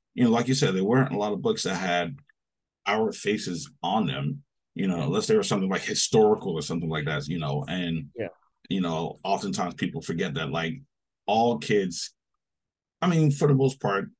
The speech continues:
Speaker 1: you know, kinda go through all the same trials and tribulations as children, you know,
Speaker 2: Yeah.
Speaker 1: being afraid to go to sleep because it might be too dark or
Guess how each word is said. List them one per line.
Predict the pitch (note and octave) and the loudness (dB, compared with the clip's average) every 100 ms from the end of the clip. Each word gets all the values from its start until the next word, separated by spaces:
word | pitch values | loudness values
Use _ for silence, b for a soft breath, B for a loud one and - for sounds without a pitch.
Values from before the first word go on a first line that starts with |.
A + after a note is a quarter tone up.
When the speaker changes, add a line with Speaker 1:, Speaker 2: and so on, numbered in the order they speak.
| _ | _
Speaker 1:
you | C3+ | 0
know, | A#2 G2+ | 0 0
kinda | - D#3+ C#3 | -6 -2 0
go | C3 A#2 | 0 -4
through | A2 | -4
all | A2 | -4
the | F#2+ | -4
same | A2 G#2+ A2 G#2 | -4 -2 -2 -2
trials | G2+ G2+ | -4 -4
and | G2 | -4
tribulations | F#2+ F2+ F2 G2+ F#2 D2+ | -4 -2 -2 -2 -6 -4
as | E2+ D#2+ | -6 -2
children, | A2 G#2+ D2+ | 2 2 0
you | D#2+ | -4
know, | D#2 D#2 E2 - _ _ | -2 -2 -4 -10 _ _
Speaker 2:
Yeah. | F3+ | -4
Speaker 1:
being | F2+ F2 | -2 -2
afraid | E2+ - G2 F2+ F2+ - | -2 0 2 4 2 -2
to | E2 | -2
go | F2 | 0
to | F2 | -2
sleep | - F2+ - | -2 -4 -4
because | E2 F2+ E2 - | -4 -2 -4 -4
it | F2+ E2 | -4 -2
might | D#2 D#2 D2 | -2 -4 -4
be | E2 | -6
too | - G2 | -4 -8
dark | E2 E2+ D2 - | -4 -2 -4 -6
or | D#2+ E2 D2 C#2 | -4 -2 -2 -2